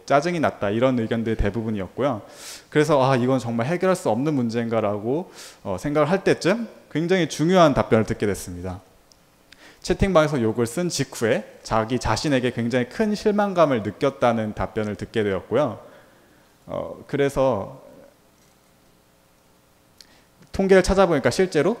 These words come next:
중학교 이 학년에 팔십팔 점 육 퍼센트가 자신의 욕설 사용을 줄이고 싶어 하는 그런 니즈가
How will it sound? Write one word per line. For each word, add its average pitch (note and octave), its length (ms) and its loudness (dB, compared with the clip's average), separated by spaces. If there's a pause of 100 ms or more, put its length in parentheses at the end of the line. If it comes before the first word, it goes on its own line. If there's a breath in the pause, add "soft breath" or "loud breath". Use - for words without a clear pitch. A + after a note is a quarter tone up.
(380)
중학교 C3+ 340 0
이 A2 120 2
학년에 A2+ 480 -2
팔십팔 - 380 -8
점 D3+ 100 -6
육 G#2 100 -6
퍼센트가 G#2+ 560 -8 (120)
자신의 C3+ 380 0
욕설 A#2+ 260 2
사용을 A#2+ 680 0
줄이고 D3 360 2
싶어 C3 520 4
하는 C#3 240 0
그런 A2 280 -4
니즈가 A#2 600 0